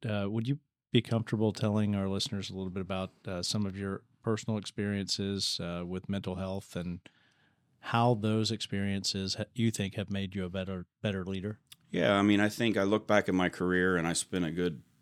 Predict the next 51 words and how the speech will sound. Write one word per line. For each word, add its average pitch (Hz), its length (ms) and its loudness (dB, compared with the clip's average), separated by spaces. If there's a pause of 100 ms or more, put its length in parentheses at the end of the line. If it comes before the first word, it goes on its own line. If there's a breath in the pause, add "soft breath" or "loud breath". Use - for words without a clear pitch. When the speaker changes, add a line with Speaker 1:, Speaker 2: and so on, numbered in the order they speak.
Speaker 2:
twelve 101 400 4
to 85 60 0
fifteen 92 500 -2
years 85 440 -2
riding 80 300 0
on 78 120 -4
the 76 40 -4
medic 76 440 -6
in, 76 400 -6
uh, 73 340 -8
in 80 160 -4
Lancaster 80 540 -6
and 71 200 -10 (720 soft breath)
going 98 220 4
through 92 220 4
all 87 100 8
the 85 80 2
stuff 87 280 0
I 87 80 6
did 80 200 0
with 80 160 -4
the 82 100 -2
union 82 480 2
and, 71 360 -4
you 80 100 -4
know, 76 140 -4
going, 80 260 -2
I 76 120 -2
was 78 160 -4
a 73 60 -10 (140)
fifth 92 200 -6
district 78 260 -4
vice 78 180 0
president 80 420 -2
for 76 160 -6
the 76 220 -4
Ohio 78 320 -2
Association 80 500 -4
of - 40 -20
Professional 78 440 -6
Firefighters, 76 560 -4
going 78 220 -6
to 76 60 -4
all 78 80 -4
these 78 140 -6
different 78 280 -6
departments, 78 340 -6
trying 80 200 -4
to 73 40 -6
help 78 220 -6
folks. 76 480 -6